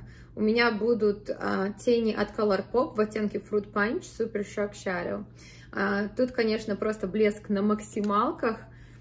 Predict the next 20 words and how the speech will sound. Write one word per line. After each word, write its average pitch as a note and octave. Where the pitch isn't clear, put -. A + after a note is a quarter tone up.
да G#3
ещё G#3+
какой, G#3+
он F#3+
такой, G3+
знаете, G3+
салатовый. F#3+
Вот G#3
он, F#3+
свотч. G3
Чуть-чуть B3+
он G#3+
посветлее G#3+
получается, G#3
но G#3
когда G3+
на G3+
базу, G3+
если F#3
вот, F3+